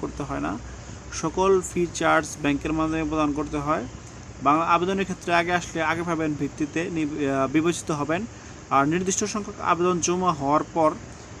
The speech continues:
আহ, সাথে সাথে আবেদন দাখিল প্রক্রিয়া সক্রিয় হয়ে বন্ধ হয়ে যাবে।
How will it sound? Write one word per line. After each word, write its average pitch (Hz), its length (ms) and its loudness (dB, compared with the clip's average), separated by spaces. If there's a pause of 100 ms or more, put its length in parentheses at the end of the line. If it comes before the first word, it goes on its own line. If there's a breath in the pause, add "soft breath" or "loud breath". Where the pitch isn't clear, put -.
(180)
আহ, 135 560 2
সাথে 160 200 -2
সাথে 175 260 0
আবেদন 175 520 2 (180)
দাখিল 156 320 2
প্রক্রিয়া 170 440 2
সক্রিয় 165 440 0
হয়ে 151 160 4
বন্ধ 156 260 0
হয়ে 143 180 0
যাবে। 165 320 -2